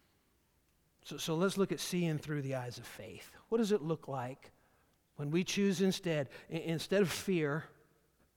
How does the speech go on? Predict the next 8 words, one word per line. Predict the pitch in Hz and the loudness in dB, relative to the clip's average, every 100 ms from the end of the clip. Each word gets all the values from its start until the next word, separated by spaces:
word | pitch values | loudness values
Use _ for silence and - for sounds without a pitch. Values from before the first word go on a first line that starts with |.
| _ _ _ _ _ _ _ _ _ _ _ _ _ _ 127 | _ _ _ _ _ _ _ _ _ _ _ _ _ _ -8
"I'm | 147 | -4
gonna | 147 | -4
see | - 156 | -4 -6
through | 139 143 | -4 -2
the | 139 | -2
eyes | 131 123 | -2 -4
of | 113 | -8
faith. | - 107 110 - | -14 -14 -16 -18